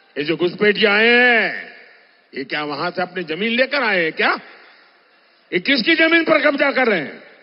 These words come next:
दलित, आदिवासी की जमीन पर कब्जा कर रहे हैं।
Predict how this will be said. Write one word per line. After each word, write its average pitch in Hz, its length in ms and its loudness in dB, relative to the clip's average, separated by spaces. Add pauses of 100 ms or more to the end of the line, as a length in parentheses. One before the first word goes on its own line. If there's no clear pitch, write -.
(960)
दलित, 185 360 0
आदिवासी 196 480 2
की 170 100 -4
जमीन 196 300 -2
पर 180 160 -6
कब्जा 180 320 -4
कर 135 160 -12
रहे 104 160 -12
हैं। 80 200 -20